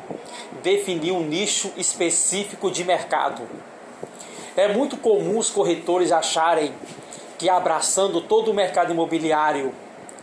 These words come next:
e todas as suas nuances, ele vai obter maior sucesso. Mas isso, ao longo dos tempos, eu percebi que isso é um pouco equivocado.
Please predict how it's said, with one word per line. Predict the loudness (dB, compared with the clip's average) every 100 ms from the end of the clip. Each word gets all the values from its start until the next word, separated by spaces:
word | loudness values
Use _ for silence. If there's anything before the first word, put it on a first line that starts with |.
| -18 -18 -18 -18 -8
e | -8
todas | 0 2 4 4
as | 4
suas | 2 2 2
nuances, | 2 2 4 2 0 0 0 -2 -2
ele | 0 0
vai | 2 4 4
obter | 2 -2 0 0
maior | 4 4 4
sucesso. | 2 0 2 2 2 -2 -6 -14 -18 -18 -16 -16 -16 -4
Mas | 2 4 4 2
isso, | 2 2 2 0 -2 -6 -16 -18 -16 -10 0
ao | 2
longo | 4 4 2
dos | 0 0 0
tempos, | 0 0 0 -2 -2 -2 -6 -18 -16 -16 -14 -2
eu | 0
percebi | 4 4 4 2 0
que | 0
isso | 2 2
é |
um | 0
pouco | 2 2 2
equivocado. | -2 0 2 2 2 2 2 -2